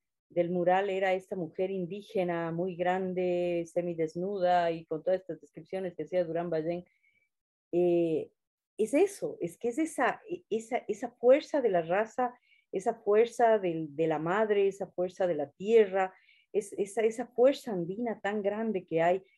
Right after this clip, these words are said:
tan bien reivindicada en el mural y también reivindicada en esa, en esa mujer andina, en esa mujer que es el,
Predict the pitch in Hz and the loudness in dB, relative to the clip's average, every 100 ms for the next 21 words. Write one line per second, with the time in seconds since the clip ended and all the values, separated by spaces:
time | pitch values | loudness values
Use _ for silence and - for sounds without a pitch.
0 | _ _ - 240 254 262 277 285 226 180 | _ _ -2 0 2 0 0 0 0 -2
1 | 165 165 - 214 226 180 160 151 151 156 | -6 -4 2 4 4 0 -2 -4 -4 -2
2 | 170 190 _ _ _ - 185 240 277 302 | -2 -4 _ _ _ -10 -2 0 0 0
3 | 311 233 175 175 202 240 214 220 226 240 | -2 -4 -8 -2 0 0 0 -4 -2 -4
4 | - 165 180 208 247 220 160 - 220 247 | -2 -6 -6 -6 -4 -4 -4 -4 2 2
5 | 277 185 160 170 202 196 185 196 208 202 | 2 -2 -4 -6 -6 -4 -4 -6 -6 -8
6 | 156 190 190 - 196 196 190 175 | -4 -4 -4 -2 -2 0 0 0